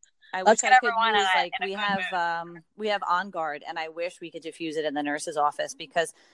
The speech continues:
Speaker 1: it just keeps all the germs at bay, and it really helps, like, the spread of everything, and it's, it's just so helpful. And,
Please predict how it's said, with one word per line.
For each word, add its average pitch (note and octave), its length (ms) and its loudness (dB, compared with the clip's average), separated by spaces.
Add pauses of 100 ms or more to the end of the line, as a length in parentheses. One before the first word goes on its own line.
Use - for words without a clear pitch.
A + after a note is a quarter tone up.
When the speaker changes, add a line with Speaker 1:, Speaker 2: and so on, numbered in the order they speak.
(200)
Speaker 1:
it F3+ 220 4
just F#3+ 260 2
keeps G#3 280 -8
all F3+ 260 4
the E3+ 100 -4
germs E3+ 400 -2
at D#3 140 -2
bay, D#3+ 360 2
and D3 160 -4
it D3+ 120 -4
really D#3+ 400 -4
helps, D#3+ 380 -4
like, E3 160 -4
the D#3 80 -14
spread D#3+ 300 -2
of D3 120 -4
everything, D3+ 500 -2
and C#3+ 140 -2
it's, - 340 -10
it's - 420 -12
just - 200 -8
so D#3+ 120 -2
helpful. D3 500 0
And, C3+ 180 -8